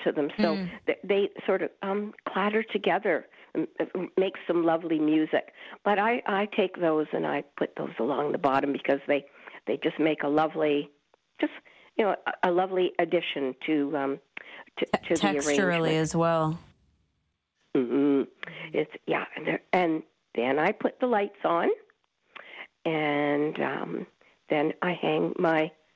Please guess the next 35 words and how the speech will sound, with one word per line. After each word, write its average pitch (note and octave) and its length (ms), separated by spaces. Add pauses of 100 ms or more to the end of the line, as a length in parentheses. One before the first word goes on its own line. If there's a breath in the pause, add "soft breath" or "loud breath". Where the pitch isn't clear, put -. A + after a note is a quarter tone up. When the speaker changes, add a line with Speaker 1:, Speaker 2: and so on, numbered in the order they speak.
(420)
Speaker 1:
owl D#3 500 (240)
ornaments. - 420 (560 loud breath)
And C#3+ 500 (240)
along E3+ 440
the A#3+ 60
bottom F3 560 (100)
of D#3 200
the D#3+ 140
arrangement, D#3+ 520 (380 loud breath)
on E3 160
the F3 80
table D3 400
where D3 200
everything D#3 400
is A#3 80 (180)
sitting, F#3+ 260 (320 loud breath)
I D4 80 (100)
also A#3+ 300
have B2 140 (100)
some C#3 160 (320)
ornaments D3 440 (160)
of, B2 300
um, B2 140 (400 loud breath)
some C3+ 200
owls D3+ 380 (220)
because, - 340 (100)
uh, C3 160 (440 loud breath)
I, C#3 240
I D#3+ 220 (160)
always F#3 360
call D3+ 240
it - 100
my D#3+ 240
owl B2 300
tree. - 320